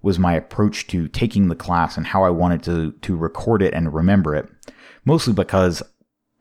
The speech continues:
in past years, my attitude was that this was going to be a, a two-day shooting bonanza, and there were gonna be all kinds of kernels of wisdom buried in, in the data, and all I had to do was capture as much of the data as possible,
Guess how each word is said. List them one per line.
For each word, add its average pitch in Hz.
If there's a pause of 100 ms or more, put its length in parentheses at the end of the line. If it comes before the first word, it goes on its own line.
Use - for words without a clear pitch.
(180)
in 107
past -
years, 80
my 95
attitude 101
was 82
that 82
this -
was 85 (100)
going 95
to 87
be 80
a, 78
a -
two-day 131
shooting 120
bonanza, 90 (420)
and 85 (220)
there 98
were 95
gonna 92
be 90
all 123
kinds 113
of 85 (240)
kernels 117
of 95
wisdom 92 (120)
buried 110
in, 92
in 101
the 92
data, 85
and 90
all 101
I 107
had 101
to 92
do 90
was 71
capture -
as 104
much 113
of 101
the 95
data 90
as 85
possible, 82